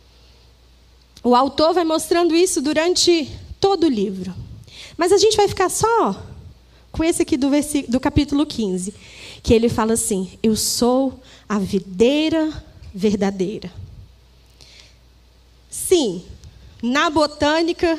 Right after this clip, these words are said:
existe uma videira falsa. Quem não sabe, eu sou bióloga,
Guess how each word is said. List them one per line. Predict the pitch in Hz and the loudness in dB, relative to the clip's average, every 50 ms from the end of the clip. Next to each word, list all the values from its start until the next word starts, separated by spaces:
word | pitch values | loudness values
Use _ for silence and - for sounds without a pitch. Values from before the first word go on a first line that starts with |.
| - - - | -4 -8 -6
existe | 277 254 240 196 196 262 294 311 - - 320 | -4 -4 -2 0 2 2 2 4 2 2 0
uma | 294 285 277 | 0 -2 0
videira | 226 254 226 190 226 254 269 - 285 | 0 0 2 2 2 2 2 0 -2
falsa. | - - - 202 185 170 185 180 - - - - 196 - _ _ _ _ _ _ _ _ _ _ _ - _ - - _ _ - | -2 0 0 0 0 0 -2 -2 -4 -8 -8 -10 -12 -16 _ _ _ _ _ _ _ _ _ _ _ -20 _ -20 -20 _ _ -8
Quem | - 233 214 | -6 -4 -2
não | 226 240 247 | 0 0 0
sabe, | - - 311 311 349 359 339 359 349 - - - - - - - | 2 2 2 2 2 2 2 2 0 0 -6 -18 -20 -20 -12 -6
eu | - 247 240 | -2 -2 -2
sou | - - 233 | 0 -2 -2
bióloga, | 220 226 247 269 285 302 311 320 311 285 302 311 | 0 2 2 4 4 2 2 0 0 0 -2 -2